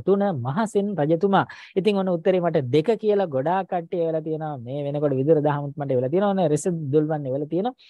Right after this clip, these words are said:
පමුදි එවලා තියෙනවා. සංජන, රශ්මි, අ, හරිනේ ඔක්කොම කට්ටිය එවලා තියෙනවා. ගොඩක් හොඳයි. උත්තර එවමින් පවතිනවා. හරි. අපි බලමු උත්තරේ මොකද්ද? හරි උත්තරේ කියලා අංක දෙක පණ්ඩුකාභය රජතුමා තමා බසවක්කුළම වැව නිර්මාණය කළේ. ලංකාවේ මුල්ම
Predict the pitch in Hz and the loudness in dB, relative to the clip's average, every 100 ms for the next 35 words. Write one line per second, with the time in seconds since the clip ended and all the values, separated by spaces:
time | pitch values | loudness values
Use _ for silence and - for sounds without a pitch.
0 | _ _ 160 175 165 143 143 131 170 202 | _ _ 0 0 -2 -2 -2 -2 -4 -4
1 | - _ - 156 147 165 196 147 143 135 | -8 _ -2 0 0 -2 0 -2 -4 -6
2 | 170 226 - - - 180 175 151 156 151 | -6 -6 -10 -12 2 6 6 6 4 2
3 | 151 170 139 165 156 143 - 139 127 120 | 0 -2 -2 -2 -2 -2 0 0 0 2
4 | 180 226 220 139 135 135 - 156 214 226 | 2 4 2 0 0 -2 -2 2 4 4
5 | 233 - - 165 165 160 139 156 156 147 | 2 -10 -6 -2 0 0 0 -2 -4 -4
6 | 135 151 160 175 185 160 135 - - 160 | -2 -2 -2 -4 -4 -4 -6 -6 -2 2
7 | 233 233 220 175 175 165 123 127 156 151 | 6 6 4 0 2 2 0 -4 -4 -4
8 | - 220 240 185 160 170 165 - 135 147 | -2 4 4 4 0 2 2 0 -2 -2
9 | 151 - - 139 131 107 117 202 208 214 | -2 -8 -12 -10 -8 -2 4 6 6 4
10 | 214 - - 240 277 208 165 147 139 131 | 4 0 2 4 4 4 4 4 0 -4
11 | 135 131 120 - 180 156 143 - 220 202 | -6 -8 -6 0 2 4 4 4 4 4
12 | - 185 165 151 151 123 110 151 185 170 | 4 2 2 2 2 0 -2 -2 -2 -4
13 | 160 156 139 147 151 156 160 165 165 127 | -6 -8 -6 0 0 0 0 2 2 4
14 | 139 247 269 | 6 6 6